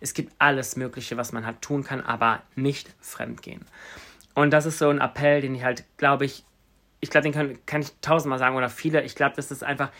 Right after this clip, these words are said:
viel zu leicht gesehen wird. Eine Beziehung wird mittlerweile viel zu Larifari angesehen. Das heißt, eine Beziehung wird für jeden auch irgendwo ersetzbar, als, als ersetzbar angesehen. Nicht jetzt für jeden, es gibt halt Leute, die wirklich ihre Partner schätzen und auch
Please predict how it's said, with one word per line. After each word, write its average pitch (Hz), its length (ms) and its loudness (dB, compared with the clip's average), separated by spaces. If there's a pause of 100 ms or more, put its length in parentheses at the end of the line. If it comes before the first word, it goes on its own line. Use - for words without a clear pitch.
(120)
viel 160 460 2
zu 170 280 -2
leicht 131 380 0
gesehen 120 220 -8
wird. 117 100 -6
Eine 127 140 -2
Beziehung 160 400 -2
wird 143 140 0
mittlerweile 127 380 0
viel 156 480 2
zu 156 200 -6
Larifari 127 680 0
angesehen. 107 560 -8 (220)
Das - 200 -4
heißt, 143 200 2
eine 135 140 -4
Beziehung 143 420 -2
wird 143 100 0
für - 140 -12
jeden 151 300 2
auch 139 120 -4
irgendwo 143 300 2
ersetzbar, 120 600 0
als, 113 240 -6
als 143 160 -2
ersetzbar 123 420 -6
angesehen. 104 300 -8
Nicht 156 160 -2
jetzt - 160 -10
für 135 80 -8
jeden, 151 240 0
es 165 100 -4
gibt 143 140 -8
halt 135 100 -4
Leute, 135 220 -2
die 127 80 -6
wirklich 135 240 -4
ihre 127 140 -10
Partner 123 340 -8
schätzen - 420 -8
und 131 180 -4
auch 117 140 -4